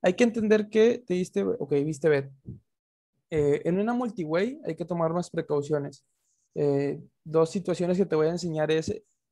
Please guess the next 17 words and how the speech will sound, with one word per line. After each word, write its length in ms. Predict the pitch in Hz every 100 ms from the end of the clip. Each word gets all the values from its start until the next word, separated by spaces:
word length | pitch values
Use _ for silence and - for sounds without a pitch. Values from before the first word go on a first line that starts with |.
| _
la 200 | 160 160
cibet 440 | - 190 214 247 - _ -
va 100 | 160
a 40 | 151
depender 420 | 180 180 165 160
también 260 | 170 160 165
de 80 |
varias 260 | 160 156 170
consideraciones, 880 | - 160 156 147 139 139 170 151 135
y 100 | 165
una 200 | 160 175
de 100 | 180
ellas 260 | 180 180 180
es, 320 | 180 220 - _ _ _ _ _ _ _ _ -
eh, 240 | 147 143
si 180 | 139 151
estamos 720 | 135 147 147 160 160 151 -